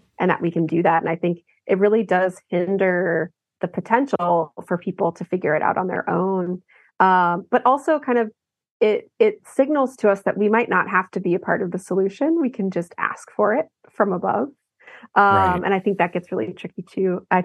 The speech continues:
Speaker 1: in, in thinking about these examples, I always think of one of, one of the last pieces Eleanor Ostrom worked on was climate change. She's got this really short article on climate change, but I find what she says really profound. And it's like, yes, it is a huge, big, messy problem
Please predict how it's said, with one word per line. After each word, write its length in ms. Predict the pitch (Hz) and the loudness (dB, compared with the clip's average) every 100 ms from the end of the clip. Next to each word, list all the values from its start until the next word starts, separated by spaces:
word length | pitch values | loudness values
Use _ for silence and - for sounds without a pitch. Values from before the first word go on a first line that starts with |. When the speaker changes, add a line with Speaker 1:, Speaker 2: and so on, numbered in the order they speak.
| - | 2
Speaker 1:
in, 240 | 202 196 - - | 2 2 0 0
in 200 | 185 180 | 0 2
thinking 260 | 226 220 | 0 4
about 180 | 208 185 | 2 2
these 160 | 185 180 | 0 -4
examples, 640 | 175 185 185 180 175 165 | -2 -2 0 0 0 0
I 120 | 170 | 0
always 240 | 180 185 185 | 0 -2 -2
think 180 | 196 185 | -2 -2
of 120 | 175 | 0
one 140 | 175 | 0
of, 240 | 175 170 185 _ - - | -2 -4 -12 _ -20 -6
one 80 | - | 2
of 60 | 208 | 4
the 100 | 202 | 4
last 320 | 185 175 - | 4 0 -4
pieces 540 | 190 190 190 190 175 - | -8 -2 0 0 -2 -4
Eleanor 420 | 180 175 180 180 | -6 -4 -2 0
Ostrom 340 | 190 175 - 170 | 0 -2 -4 -2
worked 280 | 170 180 - | -2 -2 -2
on 260 | - 196 | 0 -2
was 220 | - 175 | -2 -6
climate 360 | - 185 196 202 | -4 -2 0 -2
change. 380 | - - 90 185 - - | -4 -4 -6 -12 -18 -20
She's 220 | - - - | -20 -18 -4
got 160 | 175 | -4
this 180 | 185 - | -4 -6
really 160 | 190 196 | -4 -4
short 300 | - 190 - | -2 -2 -2
article 400 | 98 180 - 208 | -2 -4 -4 -4
on 140 | 180 | -4
climate 340 | - - 180 | -6 -6 -6
change, 460 | - 202 202 190 - _ - - | -6 -4 -4 -6 -10 _ -20 -4
but 100 | 196 | 0
I 220 | 190 - | 0 -2
find 340 | - 190 208 202 | 0 2 2 0
what 140 | 185 | -4
she 100 | - | -6
says 300 | 170 202 208 | -2 0 2
really 180 | 190 175 | 0 0
profound. 600 | 180 180 - 220 247 202 | -2 -4 0 2 2 0
And 100 | 185 | -2
it's 180 | 175 - | -4 -2
like, 280 | 180 180 _ _ _ - | -2 -2 _ _ _ 0
yes, 320 | 196 233 226 | 2 2 2
it 60 | 196 | 0
is 120 | 180 | 2
a 140 | 175 | 2
huge, 680 | 175 - 214 220 208 185 - - | 0 -2 0 0 2 0 -2 0
big, 340 | 185 180 180 | 2 2 0
messy 320 | 180 185 175 | -2 -2 -6
problem 640 | 170 - - - - 196 | 0 0 2 -2 -4 -6